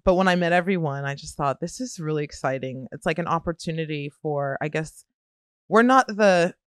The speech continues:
next generation, but we're the next generation at this level.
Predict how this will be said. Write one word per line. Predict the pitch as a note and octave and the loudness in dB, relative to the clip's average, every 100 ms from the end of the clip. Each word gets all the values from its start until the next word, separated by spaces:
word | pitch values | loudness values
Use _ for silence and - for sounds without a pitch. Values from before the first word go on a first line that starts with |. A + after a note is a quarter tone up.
| _ | _
next | F#3 D#3+ - | -2 -2 -2
generation, | G3 F#3 G3 G#3 - G#3+ G3+ | 0 2 2 0 0 0 2
but | E3 | 4
we're | F3+ F#3 | 4 4
the | G#3+ | 2
next | F#3 - | 0 -2
generation | F#3 E3 E3 F#3 | 0 0 0 -2
at | D3 D3+ | -4 -2
this | D3+ C#3 | -6 -4
level. | C3+ B2 A2+ D#3 | -4 -2 -4 -6